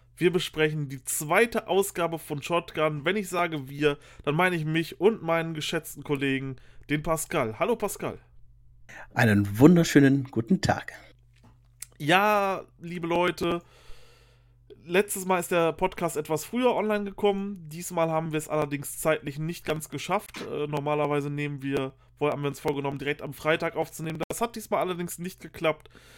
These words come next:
Speaker 1: So nehmen wir jetzt hier am Montagabend auf. Und ich frage dich mal direkt vorweg: Folge eins oder Folge zwei, was hat dir besser gefallen?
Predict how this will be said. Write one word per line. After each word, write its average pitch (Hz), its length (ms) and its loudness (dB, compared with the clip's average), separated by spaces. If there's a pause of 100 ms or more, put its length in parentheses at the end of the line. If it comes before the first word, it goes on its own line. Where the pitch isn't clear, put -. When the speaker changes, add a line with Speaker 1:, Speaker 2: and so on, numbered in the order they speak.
(160)
Speaker 1:
So 147 240 0
nehmen 202 280 2
wir 180 60 -2
jetzt 175 220 -2
hier - 160 -2
am 147 180 -2
Montagabend 165 840 -2
auf. 151 400 -2 (520)
Und 139 520 -4 (840)
ich 156 120 -12
frage 196 320 0
dich 196 180 -8
mal 196 120 2
direkt 170 340 -4
vorweg: 151 420 -2
Folge 220 380 2
eins 208 240 -4
oder 180 160 -2
Folge 175 300 -4
zwei, 165 300 -2
was 151 140 -4
hat 151 140 -4
dir 123 80 -8
besser 120 240 -8
gefallen? - 320 -18